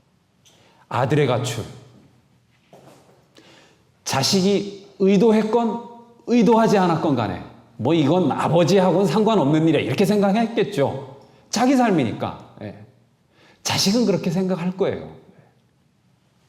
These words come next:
그런데요, 아버지 입장에서 보면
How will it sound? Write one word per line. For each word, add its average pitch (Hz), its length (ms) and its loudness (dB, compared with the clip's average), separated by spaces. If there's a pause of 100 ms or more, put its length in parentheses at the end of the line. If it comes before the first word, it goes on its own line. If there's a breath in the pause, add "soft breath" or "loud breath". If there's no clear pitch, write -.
(1120 soft breath)
그런데요, 85 360 -10 (580)
아버지 95 400 -10
입장에서 87 440 -16
보면 85 260 -20